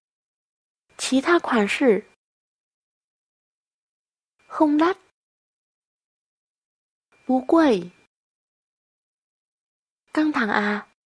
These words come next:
Chín trang mà. Quá khen rồi. Quá chàng lợ.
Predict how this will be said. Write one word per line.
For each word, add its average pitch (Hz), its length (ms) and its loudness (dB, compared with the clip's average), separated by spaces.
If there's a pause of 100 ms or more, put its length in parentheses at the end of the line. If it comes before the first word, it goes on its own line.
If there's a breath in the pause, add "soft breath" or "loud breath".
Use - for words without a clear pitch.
(1900)
Chín 214 240 0
trang 294 300 0
mà. 233 240 -2 (2000)
Quá 247 220 -2
khen 330 280 2
rồi. 214 380 2 (2000)
Quá 320 220 4
chàng 202 280 -2
lợ. 196 240 -6